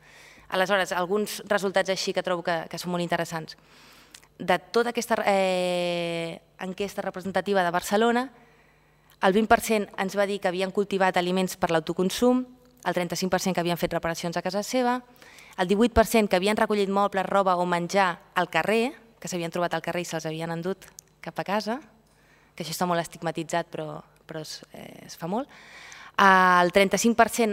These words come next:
havia compartit l'ús d'objectes com càmeres de vídeo, eines de bricolatge, electrodomèstics, etcètera, que tenen un cost econòmic molt alt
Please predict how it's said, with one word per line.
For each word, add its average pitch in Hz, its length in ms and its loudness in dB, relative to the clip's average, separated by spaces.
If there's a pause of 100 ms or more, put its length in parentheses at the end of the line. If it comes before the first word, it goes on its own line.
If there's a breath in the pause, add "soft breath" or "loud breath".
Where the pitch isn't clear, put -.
havia 190 240 2
compartit 208 600 0
l'ús 202 240 2
d'objectes 185 680 -2
com 170 120 -2
càmeres 180 320 -4
de 185 100 -4
vídeo, 185 500 -4
eines 175 320 -8
de 185 60 -4
bricolatge, 180 560 -2
electrodomèstics, 175 920 -2
etcètera, 170 540 -2 (240)
que 175 100 -6
tenen 175 200 -2
un 175 80 -4
cost 175 220 -4
econòmic 175 360 -6
molt 175 180 -6
alt 165 220 -6